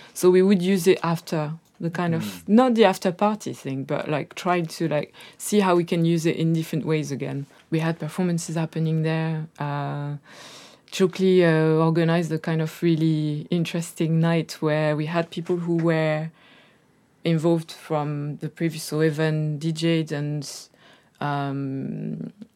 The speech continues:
Speaker 1: we had, um, uh, kind of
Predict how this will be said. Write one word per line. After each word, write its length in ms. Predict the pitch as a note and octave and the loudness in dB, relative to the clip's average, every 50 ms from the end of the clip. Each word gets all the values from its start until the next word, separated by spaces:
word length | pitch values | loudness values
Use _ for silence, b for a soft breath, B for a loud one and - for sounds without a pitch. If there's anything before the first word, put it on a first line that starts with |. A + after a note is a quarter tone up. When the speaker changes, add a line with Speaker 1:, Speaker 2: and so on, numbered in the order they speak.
| _ - - _ _ _ - - _ _ _ | _ -20 -20 _ _ _ -20 -20 _ _ _
Speaker 1:
we 140 | - D3 D3+ | -10 -8 -6
had, 300 | D3+ E3 E3 D#3+ C#3+ C#3 | -4 -2 -2 -2 -2 -4
um, 840 | D#3 D3+ D3 D3 C#3+ C#3+ C#3+ C#3+ C#3+ C#3+ C#3+ - - - - - - - _ _ _ _ - - | -4 -4 -4 -4 -4 -6 -6 -6 -6 -6 -6 -6 -8 -8 -10 -10 -14 -18 _ _ _ _ -12 -10
uh, 400 | - - - - - - - - - - | -8 -8 -8 -8 -10 -10 -12 -14 -14 -8
kind 180 | - F3 E3+ E3+ | -4 -2 -2 0
of 340 | E3+ E3+ - - - - | -2 -4 -8 -14 -20 -20